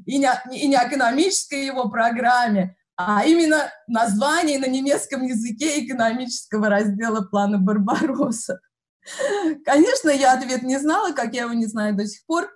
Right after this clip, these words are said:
но экзаменатор, видимо, решил, что он явно перегнул здесь палку, нарисовал мне мою пятерку. Позже, конечно, на историческом факультете изменили профилирующий экзамен, им стало сочинение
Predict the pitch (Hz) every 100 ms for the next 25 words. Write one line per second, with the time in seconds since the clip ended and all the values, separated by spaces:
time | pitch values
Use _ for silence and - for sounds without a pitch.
0 | - - 254 262 277 262 285 302 269 233
1 | 214 233 233 208 247 294 277 269 220 190
2 | 240 226 196 185 185 233 220 208 180 170
3 | - _ _ _ 226 233 226 196 185 208
4 | - 311 370 427 370 330 233 254 294 302
5 | 330 311 269 226 220 214 254 - 415 440
6 | 233 - 339 359 320 - 254 262 262 233
7 | 233 233 262 - 240 233 233 254 226 233
8 | 277 277 277 202 190 196 233 208 190 -
9 | 226 220 320 381 277 202 214 240 214 -
10 | 190 269 320 339 165 139